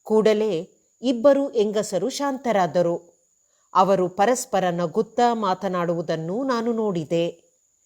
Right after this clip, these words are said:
ಇನ್ನೊಂದು ನಿದರ್ಶನದಲ್ಲಿ ನಾನು ಕೆಲಸದ ನಿಮಿತ್ತ ಶಾಲೆಗೆ ಭೇಟಿ ನೀಡಬೇಕಾಗಿತ್ತು.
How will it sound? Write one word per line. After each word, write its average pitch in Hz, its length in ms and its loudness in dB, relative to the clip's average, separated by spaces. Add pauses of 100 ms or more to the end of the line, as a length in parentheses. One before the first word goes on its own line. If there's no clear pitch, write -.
(380)
ಇನ್ನೊಂದು 381 460 2
ನಿದರ್ಶನದಲ್ಲಿ 214 880 0 (460)
ನಾನು 247 320 4
ಕೆಲಸದ 262 520 0
ನಿಮಿತ್ತ 226 400 -4 (520)
ಶಾಲೆಗೆ 226 720 2
ಭೇಟಿ 202 420 -2
ನೀಡಬೇಕಾಗಿತ್ತು. 233 1300 0